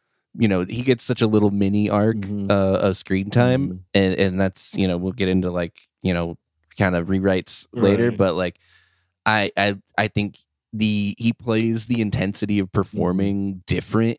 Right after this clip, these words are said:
Speaker 1: in each scene in a different
Speaker 2: Right.
Speaker 1: way. You know, in the first time, he's, he's swept up in the intensity of the party.
Speaker 2: Right.
Speaker 1: And then you see him,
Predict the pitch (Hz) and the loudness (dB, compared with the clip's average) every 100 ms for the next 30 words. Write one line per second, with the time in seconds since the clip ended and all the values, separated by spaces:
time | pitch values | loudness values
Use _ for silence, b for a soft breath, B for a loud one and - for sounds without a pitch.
0 | - 101 92 85 95 85 - - 90 87 | -2 -2 0 -2 -6 -4 -2 -2 -2 -4
1 | 98 120 98 95 85 92 90 95 90 85 | -4 -2 -2 -4 -2 -4 -2 -4 -4 -2
2 | 90 85 92 135 - _ _ _ - 104 | -2 0 0 -4 -6 _ _ _ -4 0
3 | 92 104 104 - 104 101 - 107 107 95 | 0 0 -2 2 2 2 0 0 0 -2
4 | 92 - 120 101 87 - - 95 - 95 | -4 -6 -4 -2 0 0 2 0 0 0
5 | 92 90 92 90 87 95 92 - 92 90 | 0 0 -4 -8 -6 -4 -2 -2 0 0
6 | 85 85 - 87 92 98 98 - _ _ | -2 -4 0 2 2 0 -2 -6 _ _
7 | _ _ _ - 95 90 90 87 90 90 | _ _ _ -2 -2 2 0 2 0 -2
8 | - 101 92 - 98 92 90 87 90 | -2 -2 0 0 0 0 0 -2 -4